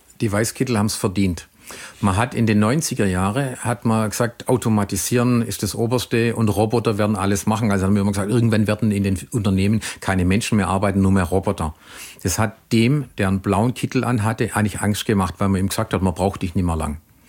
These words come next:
Und die Weißkittel sind im Elfenbeinturm gesessen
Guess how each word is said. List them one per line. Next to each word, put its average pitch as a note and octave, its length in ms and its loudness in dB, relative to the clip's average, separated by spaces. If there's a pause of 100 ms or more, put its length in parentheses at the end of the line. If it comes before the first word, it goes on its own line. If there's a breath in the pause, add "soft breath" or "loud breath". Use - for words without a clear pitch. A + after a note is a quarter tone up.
(400 loud breath)
Und G#2 220 0
die A2+ 280 2
Weißkittel C3+ 760 0
sind A2 340 -2
im A2 120 2
Elfenbeinturm B2 920 0
gesessen C#3 440 0